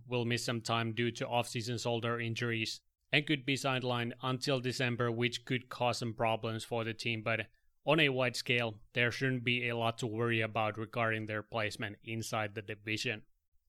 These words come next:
Last year, Stammer had an outstanding season with another plus one hundred point campaign, but if Gooch stays healthy through the regular season, I expect him to take that throne back. And the biggest breakout candidate for them,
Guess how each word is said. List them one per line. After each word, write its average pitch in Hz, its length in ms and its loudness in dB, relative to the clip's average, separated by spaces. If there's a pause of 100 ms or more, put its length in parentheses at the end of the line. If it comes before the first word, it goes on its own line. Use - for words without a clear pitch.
(400)
Last 139 260 4
year, 165 120 2
Stammer 143 420 2
had 131 220 4
an 131 120 0
outstanding 127 720 2
season 120 420 0
with 117 180 0 (100)
another 123 440 0
plus 117 340 -4
one 117 180 0
hundred 117 340 0
point 113 240 -4
campaign, 113 580 0 (760)
but 151 140 4
if 175 160 -4
Gooch 151 300 2
stays 139 320 2
healthy 131 400 2
through 127 320 2
the 127 100 2
regular 123 400 2
season, 117 460 -2 (100)
I 117 80 0
expect 117 460 0
him 113 200 -2
to 123 100 -2
take 107 280 0
that 117 200 0
throne 110 260 -4
back. 107 360 2 (680)
And 156 140 4
the 156 80 2
biggest 139 420 2
breakout 131 400 4
candidate 117 480 0
for 113 220 0
them, 113 300 -2